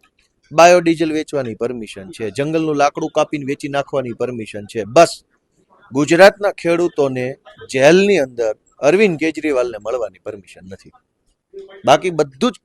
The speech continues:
અધમમાં અધમ કૃત્ય, ગેરકાયદેસરનું કૃત્ય, હલકું કૃત્ય, બધું જ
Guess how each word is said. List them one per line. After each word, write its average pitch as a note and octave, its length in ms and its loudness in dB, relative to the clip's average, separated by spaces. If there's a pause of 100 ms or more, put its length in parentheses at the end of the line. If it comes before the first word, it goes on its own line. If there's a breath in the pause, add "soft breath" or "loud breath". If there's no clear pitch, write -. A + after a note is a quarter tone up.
(200)
અધમમાં E3+ 500 0
અધમ C3+ 300 -4
કૃત્ય, G#2+ 560 -10
ગેરકાયદેસરનું A#2 880 -4
કૃત્ય, G#2+ 380 -10
હલકું D3+ 380 -2
કૃત્ય, C#3 280 -12
બધું A3+ 240 -2
જ - 40 -16